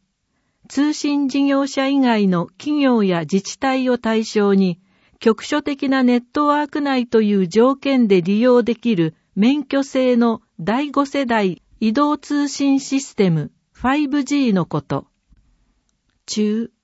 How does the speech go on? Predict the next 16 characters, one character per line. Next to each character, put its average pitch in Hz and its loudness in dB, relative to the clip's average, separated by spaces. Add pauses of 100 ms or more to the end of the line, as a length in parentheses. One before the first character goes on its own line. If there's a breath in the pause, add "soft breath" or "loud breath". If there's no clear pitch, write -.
(140)
終 175 0
わ 170 -2
り。 151 -6 (1400)
こ 226 -4
れ 247 0
ら 190 -2
国 254 4
の 285 0
事 277 -2
業 247 2
も 180 0
積 214 -4
極 - -8
活 269 -6
用 208 2
し、 151 -6